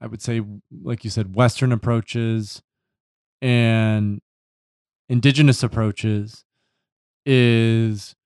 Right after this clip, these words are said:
we've leaned more towards Western approaches. We have some faculty who have experience in indigenous lineages,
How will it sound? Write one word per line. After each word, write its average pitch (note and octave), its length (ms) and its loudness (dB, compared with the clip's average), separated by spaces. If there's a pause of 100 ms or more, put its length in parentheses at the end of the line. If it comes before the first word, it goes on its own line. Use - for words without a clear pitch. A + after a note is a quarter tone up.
(720)
we've C3+ 420 4 (420)
leaned F3 840 4
more C#3 640 4
towards B2 840 2 (420)
Western B2 500 2
approaches. A2 760 -8 (600)
We C3+ 180 -6
have C3+ 260 2
some D#3+ 800 2 (100)
faculty D#3 680 -2 (340)
who B2+ 140 0
have B2 160 2
experience C3 840 -2 (100)
in B2 300 0
indigenous A#2+ 640 -2 (200)
lineages, A2+ 540 -2